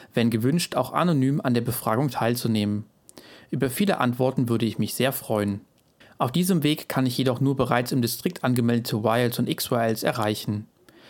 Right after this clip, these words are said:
Es gibt sicherlich auch viele Frauen, die beispielsweise bedingt durch ihre O Ms an Amateurfunkaktivitäten teilnehmen, aber kein Mitglied im D H C sind.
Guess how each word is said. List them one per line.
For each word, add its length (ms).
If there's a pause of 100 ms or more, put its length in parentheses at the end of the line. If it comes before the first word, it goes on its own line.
(240)
Es 140
gibt 160
sicherlich 420
auch 80
viele 240
Frauen, 420
die 100
beispielsweise 600
bedingt 400
durch 160
ihre 220
O 80
Ms 420 (300)
an 120
Amateurfunkaktivitäten 1300
teilnehmen, 680
aber 220
kein 300
Mitglied 300
im 100
D 180
H 220
C 240
sind. 340